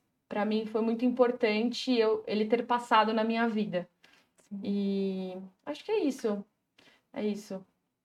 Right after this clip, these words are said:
Speaker 1: em relação aos casos.
Speaker 2: Adorei as histórias. Rê, pra gente terminar, então, pra quem tá em casa,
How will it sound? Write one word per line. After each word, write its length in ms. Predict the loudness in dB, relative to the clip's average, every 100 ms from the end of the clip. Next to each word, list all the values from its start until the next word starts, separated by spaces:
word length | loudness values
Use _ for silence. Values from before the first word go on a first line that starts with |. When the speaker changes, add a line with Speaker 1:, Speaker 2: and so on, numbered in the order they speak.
| _ -8
Speaker 1:
em 60 |
relação 440 | -4 -4 -4 -6 -6
aos 160 | -6
casos. 460 | -4 -4 -4 -6 -6
Speaker 2:
Adorei 320 | -2 0 0
as 140 | -2 -6
histórias. 580 | -6 -4 -2 -4 -8 -14 _ _ _ _ _ _ _ _ 0
Rê, 180 | 2 2
pra 160 | 2
gente 220 | 2 2 2
terminar, 600 | 2 2 2 4 4 2
então, 420 | 0 2 2 2
pra 120 | -2
quem 160 | -4 0
tá 100 | 0
em 140 | 0
casa, 640 | 4 6 8 6 4 0